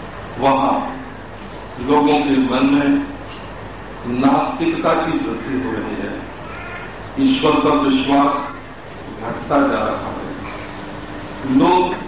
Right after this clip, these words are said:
दुनिया की वस्तुओं की तो कीमत समझते हैं, ये चीज बहुत कीमती है,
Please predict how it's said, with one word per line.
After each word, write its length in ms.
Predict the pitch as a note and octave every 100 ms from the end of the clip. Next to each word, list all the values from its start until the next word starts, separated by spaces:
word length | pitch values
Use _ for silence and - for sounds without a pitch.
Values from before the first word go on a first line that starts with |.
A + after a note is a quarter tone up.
| - - - - - -
दुनिया 320 | C3+ C#3 E3 F3
की 260 | F#3+ F#3+
वस्तुओं 440 | D#3+ C#3+ - D#3+ E3
की 180 | D#3+ -
तो 100 | D3 C#3+ C#3+
कीमत 380 | C#3+ C#3 C3 -
समझते 520 | C3 C3+ - C#3 C#3
हैं, 160 | C#3+ D3 - - - - - - -
ये 160 | C3+ C#3+ C#3
चीज 300 | C3+ C#3 C#3 C#3
बहुत 340 | - C#3+ C#3 C3
कीमती 460 | B2 B2+ B2+ C3
है, 180 | B2+ B2+